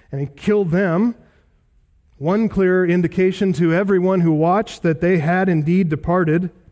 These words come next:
But more importantly, look at the effect on the man in verses thirty-five and thirty-six. Then the people went out to see what had happened.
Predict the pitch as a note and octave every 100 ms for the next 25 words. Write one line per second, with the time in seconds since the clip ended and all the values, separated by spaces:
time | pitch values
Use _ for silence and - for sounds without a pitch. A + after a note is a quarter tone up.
0 | _ _ _ _ _ _ - G#3+ A3+ D4
1 | C4+ - A#3+ A#3 F3 F3 G3+ C4 D#4+ C4+
2 | - G#3+ G#3 G#3 F#3+ E3 E3+ G3+ G3 D3+
3 | D3 E3 E3 E3 G3 F#3 E3 D#3+ D3+ C3+
4 | D3 C3 - D3+ A2+ - - - _ _
5 | _ _ _ _ _ _ _ _ _ _
6 | _ _ _ - C4+ C#4 A#3 A3+ F#3 F3+
7 | F3+ F3+ D#3+ - F#3 E3 D3 D#3 D3+ B2
8 | D3 D3+ D3+ B2 A#2